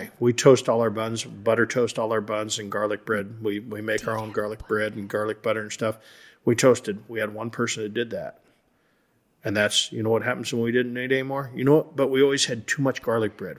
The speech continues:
Speaker 2: We always had too many buns 'cause they didn't have anything else to do. So they just toasted buns, right?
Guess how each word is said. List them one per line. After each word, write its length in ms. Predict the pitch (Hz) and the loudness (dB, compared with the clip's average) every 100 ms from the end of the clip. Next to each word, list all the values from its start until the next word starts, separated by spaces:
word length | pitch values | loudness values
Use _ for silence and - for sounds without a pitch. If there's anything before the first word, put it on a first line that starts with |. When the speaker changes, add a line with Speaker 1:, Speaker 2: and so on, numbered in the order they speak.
| - | -2
Speaker 2:
We 160 | 113 | 2
always 300 | 110 120 120 | 2 2 0
had 180 | 117 110 | -2 -4
too 100 | - | -4
many 140 | 113 104 | -4 -4
buns 320 | 131 120 117 | -2 -4 -2
'cause 200 | - 139 | -2 2
they 80 | 160 | 2
didn't 160 | 160 | 2
have 100 | 156 | 0
anything 220 | 160 165 160 | 0 -2 -4
else 160 | 160 | -2
to 100 | - | 2
do. 180 | 143 208 | 6 6
So 140 | - 147 | 6 2
they 120 | 147 | 4
just 240 | 160 156 | 2 2
toasted 420 | 160 165 - 165 | 6 6 6 2
buns, 440 | 156 208 226 - 101 | 4 2 2 -4 -2
right? 280 | 104 202 | 4 4